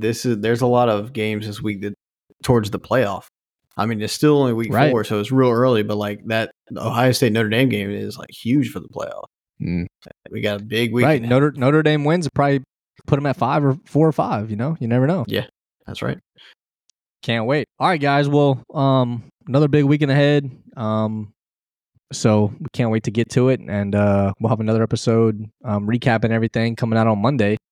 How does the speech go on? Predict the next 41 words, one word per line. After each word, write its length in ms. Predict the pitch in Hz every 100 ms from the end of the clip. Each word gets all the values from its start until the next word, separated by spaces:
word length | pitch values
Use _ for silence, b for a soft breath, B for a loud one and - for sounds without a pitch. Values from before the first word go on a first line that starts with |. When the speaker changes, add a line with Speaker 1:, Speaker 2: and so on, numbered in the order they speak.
| _ _ _ -
Speaker 2:
Um, 680 | 101 104 104 101 98 98 104
so 420 | - 110 101 98 - _
follow 340 | - 117 117 117
us 100 | 120
on 80 | 117
Instagram 640 | 120 123 123 131 135 120
and, 200 | 110 110 -
and, 400 | 120 110 104 107 - _ _ _ _ _ _ -
uh, 220 | 110 107
Apple 520 | 107 120 120 117 117 -
Podcasts 440 | 139 123 - 123 127
and 60 |
Spotify, 800 | - 120 131 - 147 175 202 180
and, 400 | 113 113 117 117
uh, 440 | 117 117 120 120 117 _
we'll 160 | - 110
be 200 | 120 113 110 -
looking 200 | 120 - -
forward 200 | 120 120
to 80 | 113
talking 280 | - 131
to 40 | 127
you 60 | 123
guys 140 | 120
again. 300 | 120 151 113
Guys, 420 | - 147 123 110 -
I, 160 | 117 117
this 180 | 139
is, 240 | 151 123 - - _ -
I 40 |
say 140 | 127 170
it 60 |
every 140 | 120 104
week, 160 | 98
I 40 | 92
know, 200 | 92 85
but 140 | 85 - _ _ _
man, 220 | 98 87 - -
I, 80 | -
I 60 | -
can't, 240 | - 113